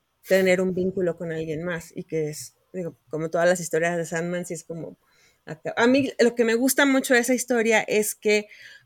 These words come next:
creo que es como una de estas, aunque el final sí es como, pues como en esta cosa como emotiva que suelen tener las historias de Sandman, gráficamente es horrible todo lo que pasa, entonces sí es como, como, como esta, esta,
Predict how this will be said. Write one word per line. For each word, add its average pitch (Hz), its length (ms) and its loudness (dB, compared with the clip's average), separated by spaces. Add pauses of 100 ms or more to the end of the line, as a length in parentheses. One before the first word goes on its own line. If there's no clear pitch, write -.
(140)
creo 214 240 4
que 220 80 -2
es 220 100 -4
como 208 380 -4
una 202 240 -2
de 180 80 -2
estas, 185 360 -6
aunque 202 500 -2
el 196 120 0
final 208 380 -2
sí 220 220 -4
es 202 140 -6
como, 165 680 -6
pues - 160 -12
como 170 520 -8
en 190 140 -2
esta 190 240 -6
cosa 190 240 -8
como 180 320 -6
emotiva 160 520 -2
que 151 160 -8
suelen 175 320 -4
tener 165 240 -4
las 160 160 -2
historias 170 340 -6
de 160 80 -8
Sandman, 180 400 -4 (540)
gráficamente 233 920 2
es 226 160 0
horrible 226 460 0
todo 208 180 0
lo 196 140 0
que 190 80 -4
pasa, 196 320 -2
entonces 185 380 -6
sí 214 80 -4
es 190 140 -6
como, 208 280 -4
como, 170 500 -2 (100)
como 190 200 -2 (160)
esta, 196 240 -4
esta, 214 500 2